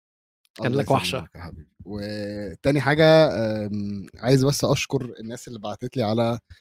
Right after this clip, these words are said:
Speaker 2: انستجرام وعلى تويتر يطمنوا عليا. آه، تحية خاصة طبعا للدكتور حبيبنا الدكتور معاذ اللي بعت لي لستة الأدوية اللي أنا محتاج أخدها كمان عشان يضمن إن أنا أطلع الحلقة دي.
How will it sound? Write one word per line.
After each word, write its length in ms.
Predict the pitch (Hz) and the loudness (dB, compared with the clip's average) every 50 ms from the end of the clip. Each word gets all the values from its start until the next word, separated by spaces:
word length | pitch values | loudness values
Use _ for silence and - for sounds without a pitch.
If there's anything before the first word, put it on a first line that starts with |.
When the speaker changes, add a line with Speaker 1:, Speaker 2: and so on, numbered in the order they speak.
| _ _ _ _ _ - | _ _ _ _ _ -10
Speaker 2:
انستجرام 680 | 117 123 - - - 120 101 104 113 117 123 127 131 117 | -10 -8 -8 -6 -6 -4 0 2 4 4 4 4 2 2
وعلى 220 | 107 107 104 104 | 0 0 0 -2
تويتر 360 | 101 - 120 123 - - 127 | -2 -2 -4 -4 -2 -4 -4
يطمنوا 520 | 117 107 - - - 104 104 113 120 120 107 | -4 -4 -4 -4 -4 -2 0 2 2 2 2
عليا. 400 | 98 101 113 127 147 165 180 170 - _ _ _ _ _ _ _ _ _ _ - | 2 2 2 2 2 2 0 -2 -4 _ _ _ _ _ _ _ _ _ _ -20
آه، 1000 | 90 92 92 95 95 95 98 95 95 95 95 90 90 90 90 82 82 - - - - - | -18 -18 -16 -16 -14 -12 -12 -12 -12 -10 -10 -10 -10 -10 -10 -10 -12 -12 -14 -8 -4 -2
تحية 240 | - - 131 135 131 | 2 4 6 6 6
خاصة 340 | 117 - 139 - - 135 | 6 6 4 4 4 2
طبعا 240 | 117 - 127 135 139 | 2 2 2 2 2
للدكتور 840 | 127 113 107 95 - 107 - _ - 139 147 147 143 - - - _ _ _ _ - | 2 0 -2 -4 -8 -14 -6 _ 6 8 8 8 6 4 0 -6 _ _ _ _ -12
حبيبنا 460 | - - 117 131 147 147 143 131 117 107 | -8 -4 -2 0 0 0 0 -4 -4 -6
الدكتور 380 | 95 87 107 - - 139 131 | -8 -12 -14 -12 -6 -6 -4
معاذ 420 | 123 120 98 104 127 156 147 131 131 - _ _ _ _ - - _ _ _ - | -4 -2 2 4 6 4 4 2 -6 -14 _ _ _ _ -20 -20 _ _ _ -6
اللي 580 | 95 101 107 107 107 107 107 107 107 107 107 107 | -2 -2 0 2 4 4 4 4 4 4 4 4
بعت 340 | 104 123 127 151 - - 151 | 6 8 8 8 8 8 8
لي 100 | 151 151 | 10 10
لستة 320 | 165 170 - - - - 160 | 10 8 8 8 8 8 8
الأدوية 360 | 156 147 151 147 160 185 180 | 8 8 8 10 10 10 10
اللي 120 | 165 160 | 12 10
أنا 100 | 165 170 | 10 10
محتاج 260 | 165 147 - - 160 156 | 8 6 6 6 6 6
أخدها 340 | 160 123 160 165 143 - | 8 8 8 8 8 8
كمان 280 | 147 - 139 135 151 151 | 8 8 6 6 6 4
عشان 240 | 151 - - 156 147 | 4 4 4 6 8
يضمن 300 | 160 165 147 147 143 135 | 6 6 8 6 4 4
إن 140 | 135 131 143 | 4 4 4
أنا 140 | 147 147 | 4 4
أطلع 180 | 139 - - 117 | 4 2 2 -4
الحلقة 320 | 110 - - 131 131 110 | -4 -2 -2 -2 -2 -2
دي. 240 | 113 107 143 170 170 | -2 -2 -2 -2 -2